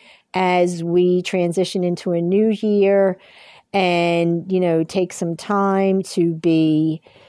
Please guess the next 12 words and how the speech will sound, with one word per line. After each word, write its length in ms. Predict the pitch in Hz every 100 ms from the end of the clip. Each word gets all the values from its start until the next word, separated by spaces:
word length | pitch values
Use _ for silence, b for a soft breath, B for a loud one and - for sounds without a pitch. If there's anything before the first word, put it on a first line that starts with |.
| b
reviewing 680 | - 170 170 175 180 180 175
what 180 | 165 165
we 160 | 160 165
want 380 | 165 170 170 - _ _ _
twenty 380 | - - 175 170
twenty-three 680 | - 170 160 160 - 165 160
to 220 | - 151
look 360 | 160 190 202 208
at 480 | 202 202 202 202 -
and 320 | 170 160 160
what 180 | 165 165
it, 200 | 156